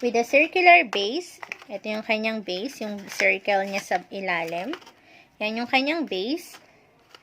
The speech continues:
Okay? And a vertex. May vertex siya. Ito, oh, yung nag-iisang naka-point. Okay? So, connected yan sa kanyang curved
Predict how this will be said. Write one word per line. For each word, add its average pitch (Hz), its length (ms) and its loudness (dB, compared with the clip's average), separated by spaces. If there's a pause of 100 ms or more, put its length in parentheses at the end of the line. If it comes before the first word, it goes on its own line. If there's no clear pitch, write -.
Okay? 214 480 0
And 330 560 2
a 269 80 2
vertex. 202 720 0
May 277 160 2
vertex 262 560 2
siya. 226 320 -2 (240)
Ito, 202 400 -2
oh, 196 80 0
yung 214 240 -4
nag-iisang 202 720 -8 (160)
naka-point. 185 800 -8 (840)
Okay? 214 400 2
So, 277 240 -2
connected 240 640 0
yan 220 240 -2
sa 233 160 -8
kanyang 214 400 -4
curved 254 560 4